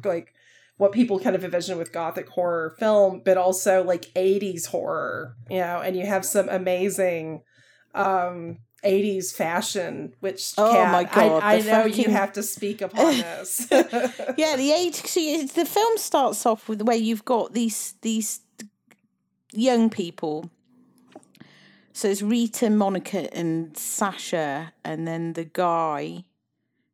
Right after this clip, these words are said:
Speaker 2: who is, is he Gianni? The
Speaker 1: Uh,
Speaker 2: guy
Speaker 1: he
Speaker 2: in
Speaker 1: might,
Speaker 2: it?
Speaker 1: in my,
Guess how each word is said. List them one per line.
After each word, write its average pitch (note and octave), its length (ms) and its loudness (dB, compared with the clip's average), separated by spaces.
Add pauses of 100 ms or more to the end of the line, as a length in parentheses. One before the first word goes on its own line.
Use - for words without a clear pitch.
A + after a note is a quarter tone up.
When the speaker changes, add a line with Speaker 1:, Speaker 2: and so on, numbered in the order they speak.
(100)
Speaker 2:
who F3 520 -6
is, D#3+ 480 -6
is B3+ 140 -2
he E4+ 180 0
Gianni? G4+ 960 0 (960)
The A#3 80 0
Speaker 1:
Uh, B3+ 140 0
Speaker 2:
guy A#3 200 4
Speaker 1:
he A#3 60 4
Speaker 2:
in A#3 60 4
Speaker 1:
might, B3 300 2
Speaker 2:
it? - 40 -20 (320)
Speaker 1:
in C4 100 2
my, D4 220 0